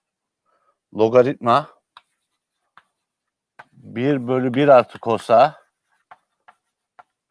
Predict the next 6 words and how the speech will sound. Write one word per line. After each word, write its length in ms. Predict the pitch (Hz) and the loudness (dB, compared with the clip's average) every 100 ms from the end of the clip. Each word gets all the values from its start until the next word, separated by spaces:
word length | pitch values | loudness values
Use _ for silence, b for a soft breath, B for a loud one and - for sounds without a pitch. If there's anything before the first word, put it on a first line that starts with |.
| - _ _ _ - - _ _ _ _ _ - _ _ - _ _ _ | -20 _ _ _ -20 -20 _ _ _ _ _ -20 _ _ -20 _ _ _
Bu 220 | - 117 | -12 -2
da 100 | 127 | 0
N'ymiş. 920 | 123 113 117 123 113 110 170 - - _ _ _ _ _ _ _ _ _ _ _ _ 101 | 0 0 2 2 0 -8 -12 -18 -20 _ _ _ _ _ _ _ _ _ _ _ _ 0
Logaritma 600 | 117 123 131 147 143 127 | 2 4 2 0 -4 -6
sin 320 | - 143 143 | -6 -6 0
A'nın 480 | 123 113 120 165 | 2 2 0 -8